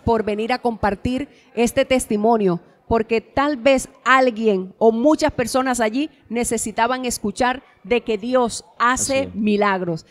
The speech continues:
Speaker 1: de que
Speaker 2: Así es.
Speaker 1: Dios todavía es capaz de levantar aún de la muerte y resucitar a la vida. Amén.
Speaker 2: Así es.
Speaker 1: Gracias,
Speaker 2: Así es.
Speaker 1: Marlon,
Speaker 2: No, gracias. Un
Speaker 1: por
Speaker 2: placer, de verdad.
Speaker 1: acompañarnos.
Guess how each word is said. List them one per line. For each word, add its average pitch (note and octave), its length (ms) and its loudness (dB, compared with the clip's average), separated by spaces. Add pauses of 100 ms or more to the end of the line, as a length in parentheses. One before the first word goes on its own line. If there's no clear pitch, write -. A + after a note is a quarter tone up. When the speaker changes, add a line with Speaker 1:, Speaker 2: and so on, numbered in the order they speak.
(140)
Speaker 1:
de A#3 140 -4
que A#3 100 -2
Speaker 2:
Así - 80 -2
es. B3 40 -4
Speaker 1:
Dios C4 260 0
todavía A#3 460 0
es A#3+ 80 -6
capaz B3 420 -2
de A#3 120 -4
levantar A3 600 -2 (360)
aún B3+ 500 6 (100)
de A#3+ 120 0
la A3 140 4
muerte C#4 500 2
y C4 60 -4
resucitar A3+ 680 -2
a A3+ 60 0
la G3 140 2
vida. F#3 420 0 (220)
Amén. A3 300 -2
Speaker 2:
Así A2+ 220 -6
es. G2+ 220 -8
Speaker 1:
Gracias, A#3 460 0
Speaker 2:
Así G#3+ 60 -4
es. G3 40 -6
Speaker 1:
Marlon, A3 400 0
Speaker 2:
No, A#2 60 -2
gracias. A#2+ 680 -2
Un A#2+ 60 -16
Speaker 1:
por A2+ 120 0
Speaker 2:
placer, C3+ 220 2
de C#3+ 40 4
verdad. C#3 140 0
Speaker 1:
acompañarnos. A#2 600 -2